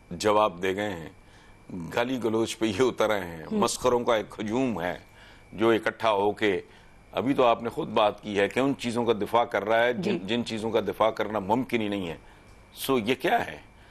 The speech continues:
Speaker 1: और एक ताज़ा मिसाल मैं आपको देता हूँ, मैं हैरान हूँ कि आप उसको कैसे नज़रअंदाज कर सकते हो। अभी recently जो दो इलेक्शंस हुए हैं,
Speaker 2: जी, जी, जी।
Speaker 1: उनमें कहाँ खड़ा दिखाई देता है आपको पीटीआई या इमरान खान?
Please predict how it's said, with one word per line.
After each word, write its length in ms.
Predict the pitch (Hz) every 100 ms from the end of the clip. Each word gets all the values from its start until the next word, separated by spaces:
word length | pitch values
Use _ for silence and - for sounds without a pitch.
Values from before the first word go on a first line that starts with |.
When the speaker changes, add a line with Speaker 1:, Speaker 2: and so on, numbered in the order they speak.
| - - - -
Speaker 1:
और 280 | - 156 - -
एक 200 | 165 -
ताज़ा 260 | 170 180 240
मिसाल 380 | 233 156 135
मैं 120 | 117 110
आपको 300 | 95 - 95
देता 260 | 92 -
हूँ, 140 | 92 98
मैं 120 | 123
हैरान 400 | 104 113 165 151
हूँ 140 | 98
कि 120 | -
आप 220 | 113 127 -
उसको 260 | - 147
कैसे 680 | 139 147 - 175 170 127 - - - -
नज़रअंदाज 580 | 104 120 123 113 113 113
कर 140 | - 110
सकते 320 | 117 - 123
हो। 100 | 123
अभी 300 | 131 120 135
recently 340 | - 147 143
जो 100 | 135
दो 260 | 110 107 135
इलेक्शंस 440 | 120 - 127 117
हुए 160 | 92 123
हैं, 200 | 104 -
Speaker 2:
जी, 220 | 196 254
जी, 160 | 233 220
जी। 200 | 165 170 - - - - - - - - - - -
Speaker 1:
उनमें 300 | 139 156 156
कहाँ 240 | 156 175
खड़ा 200 | 180 165
दिखाई 320 | 156 135 127 110
देता 280 | 104 101
है 60 | 95
आपको 260 | 92 - 127
पीटीआई 580 | 123 123 135 135 131
या 120 | 135 131
इमरान 340 | 110 107 127
खान? 320 | - 113 120